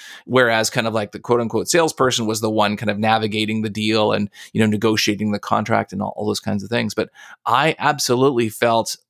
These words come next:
like I was a huge part of the success of winning that business. And, you know, it's, I th-, still think today it's a great entree for those trying to get into sales, um, who don't necessarily, uh, want or can be in a dedicated quote unquote kind of closer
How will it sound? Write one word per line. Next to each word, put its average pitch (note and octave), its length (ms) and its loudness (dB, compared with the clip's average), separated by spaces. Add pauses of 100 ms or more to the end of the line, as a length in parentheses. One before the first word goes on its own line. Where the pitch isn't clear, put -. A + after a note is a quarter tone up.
like A2+ 140 -2
I A2 100 0
was A2 120 0
a A2 60 -2
huge D#3+ 580 -4
part B2+ 380 0
of G#2 140 -4
the G#2+ 100 -2
success - 760 -2 (400)
of G#2 280 0
winning A#2+ 400 2
that G#2+ 240 0
business. A2 600 -2
And, G#2+ 360 0
you - 100 -8
know, G#2+ 80 2
it's, G#2+ 220 -2
I A#2 140 2
th-, - 240 -14
still - 260 0
think G#2+ 220 -2
today A#2 280 0
it's E2 100 -6
a G#2+ 60 0
great G#2+ 320 0
entree G#2+ 380 0
for G#2+ 100 -4
those G#2 180 -2
trying G#2 200 -2
to G2+ 60 -4
get A#2 340 0
into G#2 240 -2
sales, G2+ 460 -2 (420)
um, G#2+ 260 0
who A#2 120 0
don't A2+ 280 2
necessarily, G#2+ 600 0 (320)
uh, G2+ 160 -2 (120)
want A2+ 340 2
or - 80 0
can A#2+ 300 0
be G#2+ 160 0
in F#2+ 120 -2
a G#2 80 -2
dedicated G#2 500 -2
quote A2 200 0
unquote - 280 -6
kind G2+ 140 -4
of - 80 -10
closer G#2 640 0